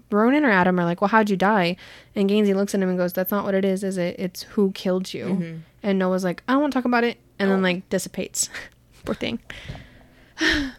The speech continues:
Speaker 1: But yeah, so
Speaker 2: <sighs>
Speaker 1: Gainsey goes home to his mom's birthday while the rest of the gang talk to Noah, and, like, Blue comes over,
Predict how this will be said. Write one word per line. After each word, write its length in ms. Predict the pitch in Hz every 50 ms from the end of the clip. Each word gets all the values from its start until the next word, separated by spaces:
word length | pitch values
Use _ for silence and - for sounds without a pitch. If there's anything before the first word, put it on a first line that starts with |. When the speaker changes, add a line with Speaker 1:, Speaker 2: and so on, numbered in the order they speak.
| -
Speaker 1:
But 80 | - 247
yeah, 160 | 233 208 190 202
so 420 | 285 285 277 - - - - - 233 226 - - - _ _
Speaker 2:
<sighs> 320 | _ - - - _ -
Speaker 1:
Gainsey 460 | 240 220 - 277 285 285 277 285 277
goes 200 | 269 269 254 254
home 320 | - 240 233 233 233 233 233
to 100 | - 247 233
his 160 | 233 226 220
mom's 300 | 214 208 202 208 208 208
birthday 500 | - 196 196 196 - 196 190 190 190 196 - _ _ _ _ _ _ _ _ _ - - _ _ _ _ -
while 140 | - 220 202
the 80 | 196 190
rest 200 | 196 202 214 -
of 40 | -
the 80 | 226
gang 340 | 214 208 202 202 202 202 202
talk 220 | - - 190 190
to 100 | - -
Noah, 500 | 226 208 190 185 185 185 185 180 180 190 - - - - - _ -
and, 140 | 226 202 196
like, 180 | 190 190 190
Blue 220 | - 226 240 247 240
comes 320 | - - 240 233 233 233
over, 720 | 233 226 226 226 233 226 226 226 226 226 226 220 226 -